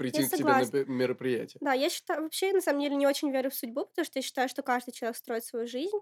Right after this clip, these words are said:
Speaker 1: да, то есть как он хочет, и он просто дел-, принимает решение пойти, познакомиться с кем-то или не пойти. Если есть для этого хорошие обстоятельства, неважно, женское комьюнити или где мужчины и девушки знакомятся, то почему бы и нет?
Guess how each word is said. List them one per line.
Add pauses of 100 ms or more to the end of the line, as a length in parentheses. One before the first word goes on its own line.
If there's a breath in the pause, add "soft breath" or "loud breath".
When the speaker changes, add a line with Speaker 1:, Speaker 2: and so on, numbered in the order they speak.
(140)
Speaker 1:
да,
то
есть
как
он
хочет,
и
он
просто
дел-,
принимает
решение
пойти,
познакомиться
с
кем-то
или
не
пойти. (320 loud breath)
Если
есть
для
этого
хорошие
обстоятельства,
неважно,
женское
комьюнити
или
где
мужчины
и
девушки
знакомятся,
то
почему
бы
и
нет?